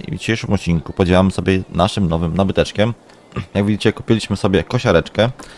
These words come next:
Sipma Disc trzysta, Sipa Disc trzysta. E, starą kosiarkę sobie sprzedaliśmy. Zapytacie na pewno, skąd pieniążki na tą kosiarkę. A pieniążki wzięły się z tego, że sprzedaliśmy sobie prasę, czy prasę, mój Jezus. E, sprzedaliśmy sobie kosiarkę, sprzedaliśmy świnki,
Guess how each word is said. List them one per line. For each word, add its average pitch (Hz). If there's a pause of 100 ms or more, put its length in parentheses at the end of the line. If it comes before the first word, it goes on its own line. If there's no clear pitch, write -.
(200)
Sipma -
Disc 104
trzysta, 117 (380)
Sipa 90
Disc 98
trzysta. 123 (420)
E, 90
starą 110
kosiarkę 101
sobie 92
sprzedaliśmy. 101
Zapytacie 107
na 98
pewno, 98
skąd 135
pieniążki 92
na 82
tą 80
kosiarkę. - (340)
A -
pieniążki 123
wzięły 107
się 104
z -
tego, 90
że 110
sprzedaliśmy 98
sobie 92
prasę, 98 (560)
czy -
prasę, 92
mój 80
Jezus. 78 (240)
E, 101
sprzedaliśmy 110
sobie 107
kosiarkę, 123
sprzedaliśmy 101
świnki, 135